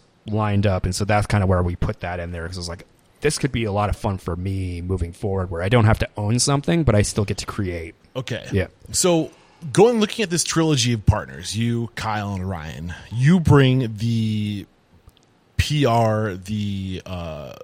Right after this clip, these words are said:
Speaker 2: the, the, the marketing angle, I was assuming,
Speaker 1: Yeah.
Speaker 2: based off of your background. What about Ryan and Kyle? I mean, we, I think Kyle, you said, had the bartending experience.
Speaker 1: Relationships, for sure.
Speaker 2: Relationships.
Speaker 1: Kyle was gonna get people in the door when,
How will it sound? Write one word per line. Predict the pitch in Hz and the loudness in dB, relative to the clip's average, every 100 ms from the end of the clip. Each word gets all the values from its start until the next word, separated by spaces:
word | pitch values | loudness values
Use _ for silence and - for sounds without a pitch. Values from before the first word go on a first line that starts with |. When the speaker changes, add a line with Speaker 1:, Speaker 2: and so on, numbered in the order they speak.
| _ _ 110 | _ _ -14
Speaker 2:
the, | 107 104 - | -8 -8 -6
the, | 104 95 | -8 -6
the | 101 | -2
marketing | 107 113 - 113 113 107 107 _ _ - | 0 0 0 0 2 0 -2 _ _ -6
angle, | 117 117 107 | -2 0 0
I | |
was | 110 92 | 0 -2
assuming, | - - 123 101 101 - | -2 2 2 2 -2 2
Speaker 1:
Yeah. | 107 | 4
Speaker 2:
based | 107 110 | 4 0
off | 98 | -6
of | 98 | -6
your | 95 | -6
background. | 95 95 - 92 87 90 - - _ | -6 -8 -8 -6 -6 -8 -10 -20 _
What | - 180 | 6 6
about | - 117 104 | 6 4 4
Ryan | 107 110 113 113 107 | 2 -2 0 0 0
and | 95 | -2
Kyle? | - 90 69 50 - 87 | -6 -8 -8 -12 -8 0
I | |
mean, | 117 113 | 2 2
we, | 113 110 | 2 -2
I | |
think | 139 113 | 0 -2
Kyle, | - 120 120 | -2 0 0
you | 113 | 0
said, | 107 110 101 | 0 0 0
had | 92 101 95 | -2 -4 -6
the | 92 | -8
bartending | 87 101 104 - 104 104 | -4 -2 -2 -4 -4 -4
experience. | 92 - 104 104 104 - - | -6 -6 -4 -4 -6 -10 -2
Speaker 1:
Relationships, | 135 127 127 131 120 143 - - | 4 8 8 6 6 4 4 4
for | 113 | 2
sure. | - 113 120 | 6 6 6
Speaker 2:
Relationships. | 120 120 117 - 113 117 113 | 4 2 2 0 -2 0 4
Speaker 1:
Kyle | 127 131 | 6 6
was | 113 | 6
gonna | 113 110 | 2 2
get | 110 | 2
people | 120 117 104 | 2 4 2
in | 101 | 0
the | |
door | 95 98 101 110 | 0 2 6 6
when, | 107 95 98 95 | 6 4 0 -2